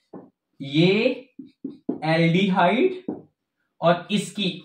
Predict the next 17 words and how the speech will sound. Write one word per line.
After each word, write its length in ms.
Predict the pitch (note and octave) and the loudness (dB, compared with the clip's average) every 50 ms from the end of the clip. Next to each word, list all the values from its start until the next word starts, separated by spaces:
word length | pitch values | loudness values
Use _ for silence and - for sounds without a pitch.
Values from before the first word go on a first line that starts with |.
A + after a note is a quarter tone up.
| _ - | _ 0
O 400 | F#3 F#3 F#3+ G#3 A3+ A#3+ B3 B3 | 4 6 6 6 6 4 2 0
पे 120 | A#3 G#3 G3 | 0 2 6
आ 180 | F3+ F3 F3 F3 | 6 6 6 6
चुका 260 | - F3+ D#3 F3+ E3 D3+ | 4 0 2 2 2 4
है 160 | D3+ D3+ D3+ D3+ - - F3+ | 4 2 2 0 -2 -4 2
एच, 340 | G#3 B3+ D4+ D#4 - - - - - _ - D#3 D3+ - - _ _ _ _ - | 2 4 4 2 0 -6 -14 -18 -20 _ -20 -20 -20 -20 -20 _ _ _ _ -4
और 880 | D3 D3 D3 D3+ D3+ D3+ D#3 D#3+ E3 E3+ F3 F#3 G3 G3+ G3 - - - E3 | 0 2 4 4 6 6 6 6 8 8 8 6 6 4 2 -2 -8 -4 -2
यहां 480 | D#3+ D#3 D#3+ D3+ D3+ D#3 G#3+ B3 C#4 C4 - | 0 2 2 2 4 4 4 2 2 2 0
पे 100 | - D3+ - - - - _ _ _ _ _ _ _ _ _ _ - | -2 -6 -6 -8 -14 -20 _ _ _ _ _ _ _ _ _ _ -2
इसके 420 | G3 F#3 - - - F#3+ E3+ D3+ | -2 -2 -2 -4 -4 -2 -2 -2
sulfur 880 | D3+ D3+ - - - - - - F#3+ F#3+ G3 - - - C4+ C#4+ D4 - | -2 -6 -8 -12 -16 -16 -6 -2 0 0 0 0 0 0 0 0 0 2
का 140 | - E3 C#3+ A#2+ - | 2 0 0 0 0
bond 320 | C#3+ C#3+ D3+ F3 G#3 G#3 - | 2 4 4 6 4 4 0
है, 200 | D#3 D3 - - - - _ _ _ _ _ _ _ _ _ - | 0 -2 -6 -8 -12 -18 _ _ _ _ _ _ _ _ _ -2
और 560 | C#3+ D3 D3+ D#3+ F3 F#3 G#3 G3+ G3+ - - - | 0 2 4 6 6 6 6 4 2 -2 -8 -6
ये 380 | D#3 D3+ D3 D3+ F3 A3+ C4 C4+ B3+ - | -4 -4 -2 -2 0 2 2 2 0 -2
है 160 | - D3+ A2+ | -4 -6 -6